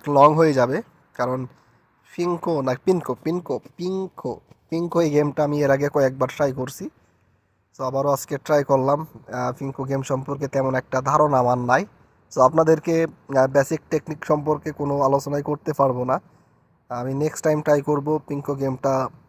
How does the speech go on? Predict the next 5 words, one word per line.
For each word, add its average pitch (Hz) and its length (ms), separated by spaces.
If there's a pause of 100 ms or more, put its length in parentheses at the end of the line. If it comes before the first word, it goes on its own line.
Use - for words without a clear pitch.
আহ, 127 280
থেকে, 143 340 (840)
আহ, 123 540
বেসিক 139 360
কিছু 147 400